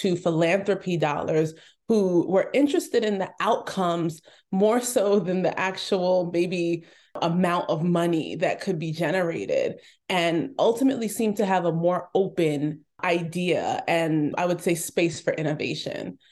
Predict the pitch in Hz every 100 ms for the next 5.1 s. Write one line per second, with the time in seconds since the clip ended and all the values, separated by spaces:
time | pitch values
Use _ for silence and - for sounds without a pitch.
0 | _ _ 196 196 - 175 170 - 240 330
1 | 349 214 180 165 165 160 156 160 214 208
2 | 196 196 180 170 185 165 160 156 285 -
3 | 190 175 160 175 170 196 185 170 254 285
4 | 277 233 - 170 160 160 156 160 156 156
5 | 156